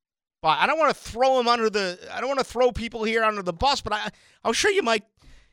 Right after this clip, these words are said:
my, my text right now, in game. Let me find this one. Very respectful person. Uh,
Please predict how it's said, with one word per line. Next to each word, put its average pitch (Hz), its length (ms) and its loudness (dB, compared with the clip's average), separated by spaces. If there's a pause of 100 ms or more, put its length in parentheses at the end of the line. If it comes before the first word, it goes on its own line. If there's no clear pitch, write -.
(420)
my, 226 220 0
my 233 160 4
text - 520 -4
right 220 260 0
now, 143 260 0 (100)
in 269 300 -6
game. 254 500 -6 (1800)
Let - 60 -20
me - 40 -14
find 101 400 -10
this 85 200 -14
one. 82 220 -20 (880)
Very 233 480 -4
respectful - 840 -8 (1500)
person. 101 440 -8 (1400)
Uh, 131 1120 -2